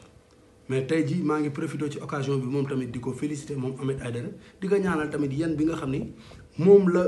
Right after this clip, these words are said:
la nar a yenu Géejawaay, mu am fa réussite. Bien vrai que ni tey jii ñu bëri dañuy wax sama diggante ak Ousmane Sonko, mais li ma leen doon wax ni leen man, la personne de Ousmane Sonko, am ak moom problème. Des fois ci ay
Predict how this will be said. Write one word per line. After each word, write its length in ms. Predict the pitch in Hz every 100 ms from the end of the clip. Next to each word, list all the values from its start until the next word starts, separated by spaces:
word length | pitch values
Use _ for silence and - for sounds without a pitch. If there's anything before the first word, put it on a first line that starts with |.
| - 151
la 340 | 156 160 175
nar 160 | 165 165
a 40 |
yenu 300 | 151 151 139
Géejawaay, 420 | 143 139 131 120 151 - - -
mu 80 | 135
am 180 | 151 151
fa 100 | 147
réussite. 380 | 139 131 - 117 - - - - - - -
Bien 220 | 110 240
vrai 120 | 226
que 100 | 220 196
ni 120 | 175
tey 160 | 185
jii 120 | 160 151
ñu 80 | 143
bëri 160 | 185
dañuy 200 | 180 180
wax 160 | 165 -
sama 160 | 151 139
diggante 300 | 151 147 147
ak 80 | 139
Ousmane 240 | 139 135
Sonko, 380 | 135 123 131 90 - -
mais 160 | 123 143
li 140 | 180
ma 100 | 208
leen 140 | 202
doon 220 | 175 160 156
wax 140 | 156
ni 60 | 143
leen 180 | 139 127
man, 160 | 131 123
la 120 | 135
personne 340 | 170 175 165
de 80 | 147
Ousmane 320 | 139 175 160
Sonko, 420 | 143 135 123 139 - - - -
am 180 | 165 180
ak 80 | 165 156
moom 160 | 139
problème. 380 | 131 127 120 185 - -
Des 120 | 156 170
fois 180 | 165 147
ci 120 | -
ay 280 | 170 170